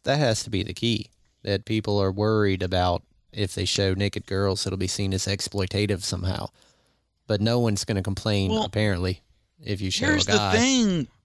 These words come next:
Speaker 2: children, that you may or not have figured out. When you portray sex in a certain way,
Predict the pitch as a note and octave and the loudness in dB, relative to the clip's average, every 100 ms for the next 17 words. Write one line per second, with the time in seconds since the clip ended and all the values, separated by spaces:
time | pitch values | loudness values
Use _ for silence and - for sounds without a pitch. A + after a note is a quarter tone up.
0 | _ - F3 E3+ E3+ F#3+ G#3 G#3+ - D3+ | _ 0 2 4 4 4 4 2 2 0
1 | E3 F3 F#3 G3+ G3+ F#3 F#3 F3+ D3+ F3 | 0 2 4 4 4 4 4 4 2 0
2 | C#3+ B2+ D#3+ F#3 C#3 A2 - _ _ _ | 2 2 2 2 0 0 -8 _ _ _
3 | _ _ - D#3+ G3 F#3+ D#3 G3+ A3 G#3 | _ _ -2 2 4 4 2 -2 0 -2
4 | - - F3 - - F3 F#3+ - - - | -2 0 0 2 2 2 0 2 0 2
5 | D3 C3 - D#3 - A#2+ D#3 A#2 A2 | 2 4 4 2 2 4 6 6 2